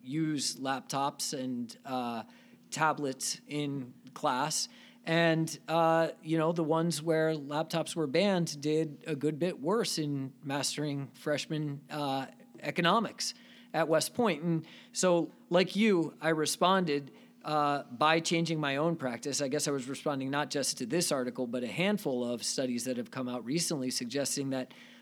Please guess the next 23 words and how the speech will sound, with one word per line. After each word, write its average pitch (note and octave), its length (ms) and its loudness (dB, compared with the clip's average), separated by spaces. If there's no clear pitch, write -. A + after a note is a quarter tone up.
laptop D3+ 520 2
use D3+ 320 0
may E3+ 180 2
be F3 200 0
detrimental, C#3 760 -2
not A#3+ 200 2
just G3+ 220 2
for C#3+ 340 2
peers G#3 380 6
of B2 120 -2
laptop B2+ 500 -2
users A#2 560 -4
by A#2+ 240 -8
virtue A#2+ 340 -4
of A#2 240 -8
distracting A#2+ 640 -6
them, C3 220 -6
but E3+ 120 4
even F#3+ 200 4
for E3 160 0
the D3+ 100 0
student D3+ 420 -2
using C#3 540 -2